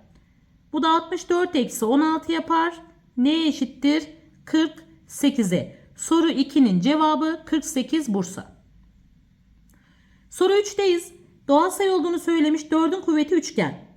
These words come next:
Bir, iki, üç, dört, beş tane çarpıldığından üçgenim eşittir beş. Bir, iki, üç, dört, beş, altı tane çarpılmış. Her birinin on olduğunu biliyorum. Kutumuz bu durumda nedir? Ondur.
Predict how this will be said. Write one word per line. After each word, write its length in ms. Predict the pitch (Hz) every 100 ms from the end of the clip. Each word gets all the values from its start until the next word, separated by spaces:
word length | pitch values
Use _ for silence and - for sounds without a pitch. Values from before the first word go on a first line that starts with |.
| -
Bir, 320 | 294 349 320
iki, 280 | 294 - 269
üç, 320 | 277 277 -
dört, 320 | 277 311 -
beş 220 | 302 381
tane 320 | - 269 226
çarpıldığından 920 | 220 247 240 240 240 220 208 190 220 302 - - -
üçgenim 560 | 311 381 - 247 190 196
eşittir 600 | 320 - 190 - 349 233
beş. 340 | 165 - - - - - _ _ _ _ _ _
Bir, 320 | 196 269 359 349
iki, 340 | 311 - 262
üç, 300 | 285 294 -
dört, 300 | 285 277 277
beş, 200 | 285 330
altı 340 | 262 269 277
tane 300 | - 285 254
çarpılmış. 540 | 254 240 220 220 285 -
Her 240 | 269 294
birinin 180 | 285 277
on 180 | 269 302
olduğunu 400 | 277 208 214 185
biliyorum. 480 | 180 175 170 233 - - -
Kutumuz 460 | - 285 320 320 269
bu 100 | 262
durumda 320 | 294 233 226
nedir? 220 | 233 247
Ondur. 500 | 320 277 202 135 -